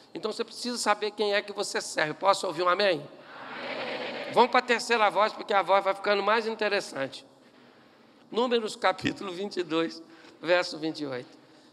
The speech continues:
Speaker 1: Então o Senhor abriu a vo-, a boca da jumenta. Agora é uma jumenta que tá falando.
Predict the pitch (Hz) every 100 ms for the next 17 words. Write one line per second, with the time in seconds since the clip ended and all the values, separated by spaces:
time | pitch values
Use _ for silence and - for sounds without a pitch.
0 | _ - - 202 202 226 226 226 220 214
1 | 185 214 202 160 - - 180 180 185 214
2 | 202 214 220 202 180 180 160 156 - -
3 | - - - - - - - - - -
4 | - - - - - - - - - -
5 | 147 143 208 220 226 226 214 208 226 214
6 | 180 170 170 139 120